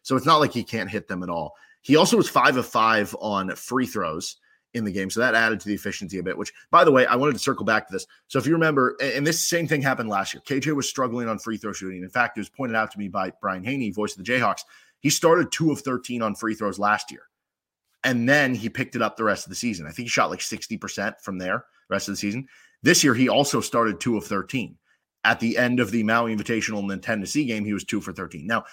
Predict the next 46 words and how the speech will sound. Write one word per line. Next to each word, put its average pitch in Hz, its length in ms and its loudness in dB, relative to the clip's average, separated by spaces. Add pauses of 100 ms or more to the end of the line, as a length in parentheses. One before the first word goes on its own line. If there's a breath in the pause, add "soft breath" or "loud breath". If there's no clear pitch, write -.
looking 143 260 2
back, 131 240 2
the 117 80 -6
Maui 117 260 0
Invitational, 104 500 -4
that 98 120 0
was 104 100 -6
the 104 60 -10
week 104 180 -4
after 98 220 -2
his 87 80 -12
mom 113 240 -2
died. 107 300 0 (200 soft breath)
You 87 80 -20
know, 90 40 -14
if - 40 -20
he 95 60 -14
had 104 180 -2
some 98 120 -10
bad 95 240 0
games 110 260 -6
there 104 160 0
to 98 220 -2
lower 104 260 0
those 92 180 -6
numbers, 95 380 -4
it - 80 -12
would 87 100 -18
certainly 104 300 -4
make 98 220 -6
sense 101 260 -2
because 107 180 -12
a 127 60 -4
lot 185 160 0
of - 80 -6
free 127 200 0
throws 113 260 -2
feels 120 260 -4
like 104 200 0
it 98 80 -4
is 98 200 -4 (300 soft breath)
kind 107 160 2
of 95 80 -2
a 95 40 -2
mental 95 380 -2
game. 98 240 -6